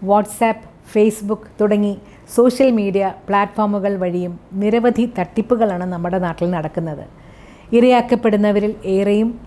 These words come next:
സ്ത്രീകളാണ്. സൈബർ തട്ടിപ്പുകാർ ഒരുക്കുന്ന ചതിക്കുഴിയിൽ വീണു പോകാതിരിക്കാൻ എല്ലാവരും ശ്രദ്ധിക്കണം. വേഗത്തിൽ പണം സമ്പാദിക്കാം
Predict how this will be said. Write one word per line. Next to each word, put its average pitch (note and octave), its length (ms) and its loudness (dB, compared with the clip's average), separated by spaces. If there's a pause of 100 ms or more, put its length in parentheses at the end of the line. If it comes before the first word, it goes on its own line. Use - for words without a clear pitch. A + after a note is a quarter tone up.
സ്ത്രീകളാണ്. F#3+ 600 0 (720)
സൈബർ C#4+ 420 4
തട്ടിപ്പുകാർ G#3+ 420 0
ഒരുക്കുന്ന F#3+ 520 -2 (180)
ചതിക്കുഴിയിൽ G#3 680 0 (120)
വീണു A3 340 2
പോകാതിരിക്കാൻ F#3 800 0 (220)
എല്ലാവരും G#3 500 0
ശ്രദ്ധിക്കണം. E3 580 -4 (580)
വേഗത്തിൽ D4 580 4
പണം A3+ 240 2
സമ്പാദിക്കാം G#3 680 -2